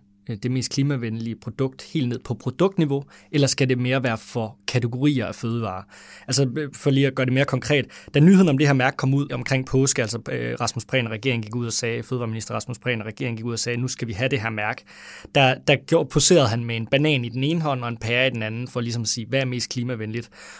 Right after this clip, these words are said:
Og i Politiken, avisen Politiken, der havde den her historie, der var deres, øh, store eksempel også med en forbruger, der sagde, "Hvad er egentlig bedst, at jeg tager den, øh, hvad hedder det, den spanske, øh,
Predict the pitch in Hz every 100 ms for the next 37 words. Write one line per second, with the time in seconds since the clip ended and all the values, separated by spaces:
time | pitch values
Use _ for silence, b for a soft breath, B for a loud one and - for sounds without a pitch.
0 | B 131 120 117 139 123 - 160 143 120
1 | 120 135 120 120 113 135 117 107 139 135
2 | 117 113 110 139 120 107 B B B _
3 | 139 120 127 127 131 - - 160 - 156
4 | 156 139 - 156 120 127 123 143 120 117
5 | 107 117 143 123 120 123 123 127 117 143
6 | 147 147 143 117 147 139 - 131 127 -
7 | 143 131 113 101 B B B - 127 107
8 | 123 123 123 113 - 65 65 65 65 -
9 | 135 120 - 151 190 - 143 113 - 127
10 | 117